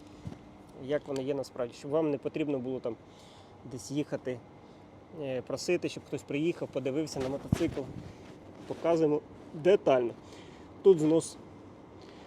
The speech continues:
Тут, напевно, диски вже замінювались, тому що вони, ну, реально без зносу. Ну, не може бути такий, е, відсутній зніс. Не може бути такий диск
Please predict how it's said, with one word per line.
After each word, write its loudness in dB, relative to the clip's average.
Тут, 6
напевно, 6
диски 0
вже 2
замінювались, 6
тому 0
що -4
вони, 4
ну, 2
реально 2
без 0
зносу. -4
Ну, 0
не 4
може 4
бути -6
такий, -6
е, -6
відсутній -2
зніс. 4
Не 6
може 8
бути -4
такий -2
диск 8